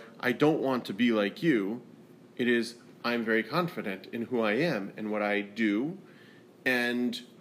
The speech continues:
what we do as a people, and therefore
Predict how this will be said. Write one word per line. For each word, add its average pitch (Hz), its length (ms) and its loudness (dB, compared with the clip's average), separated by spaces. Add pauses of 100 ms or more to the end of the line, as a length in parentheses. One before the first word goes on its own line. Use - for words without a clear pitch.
(600)
what 117 320 0
we 143 200 2
do 120 220 2
as 110 140 0
a 110 60 -2
people, 98 420 -4
and 104 120 -2
therefore 113 600 -2